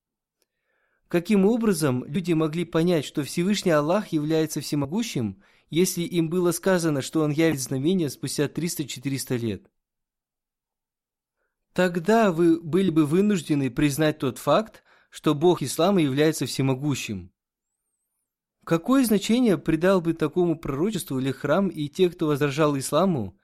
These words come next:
те, кто считал знамения посланника Аллаха, мир ему и благословение Аллаха, ложными? Разве будет доводом для этих людей – то, что знамение будет явлено им спустя четыреста лет,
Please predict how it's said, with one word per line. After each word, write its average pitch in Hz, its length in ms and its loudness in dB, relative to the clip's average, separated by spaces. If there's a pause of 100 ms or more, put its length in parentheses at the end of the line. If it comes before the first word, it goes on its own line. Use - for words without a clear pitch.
(280)
те, 175 160 0
кто 185 140 -4
считал 185 380 0
знамения 165 420 0
посланника 156 540 0
Аллаха, 165 340 0
мир 139 180 -2
ему 127 140 -2
и 120 60 -2
благословение 120 480 -2
Аллаха, 139 300 -2
ложными? 131 680 0 (1200)
Разве 180 320 0
будет 214 380 0
доводом 170 500 2
для 170 180 4
этих 180 280 -2
людей – 185 500 -2 (360)
то, 214 360 2
что 180 320 2
знамение 175 580 2
будет 156 380 -4
явлено 185 400 2
им 131 300 -4
спустя 165 460 0
четыреста 175 540 -2
лет, 165 340 0